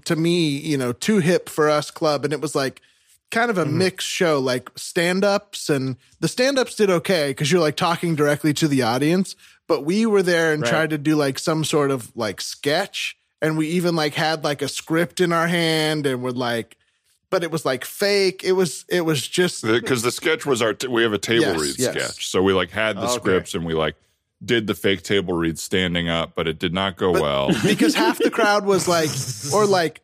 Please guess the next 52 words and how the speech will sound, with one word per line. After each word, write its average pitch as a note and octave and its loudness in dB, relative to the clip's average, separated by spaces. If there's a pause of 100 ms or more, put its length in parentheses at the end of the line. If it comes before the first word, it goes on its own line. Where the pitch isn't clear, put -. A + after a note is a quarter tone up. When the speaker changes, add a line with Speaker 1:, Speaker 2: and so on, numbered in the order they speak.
Speaker 1:
a F3 2
tenth A3+ 0
of D#3 0
the D#3+ 2
crowd D3 2
was D3 0
people D3 -4
who D3 2
were D3 4
there C#3 2
for D3+ -2
the C3 -2
comedy. B2 -2
And C#3+ 0
then D3+ -2
the C#3+ 0
other D#3+ 2
people - -2
was C#3+ 2
just, C#3 -4
like, B2+ -2 (300)
people D#3 -2
there C#3+ 2
in C3+ 0
mini D3 0
skirts - -2
and, C3+ 0
like, C3 -2
trying C#3+ -2
to C#3+ -4
get C#3 -2
drunk D3 -2
and C#3 -2
dance D3 0
on C#3+ -2
Cahuenga. C3+ -2
You C#3 -8
know C#3 -4
what C3+ 0
I C3 0
mean? C3+ -4
Like, B2 -4 (460)
it, - -2
and G3 2
Speaker 2:
Yeah. G3 0
Speaker 1:
the F#3 2
whole G#3+ 4
Speaker 3:
Uh, F#3+ 2
Speaker 1:
room G3+ 4
was, E3+ 0
like, D3+ 0
white C#3 0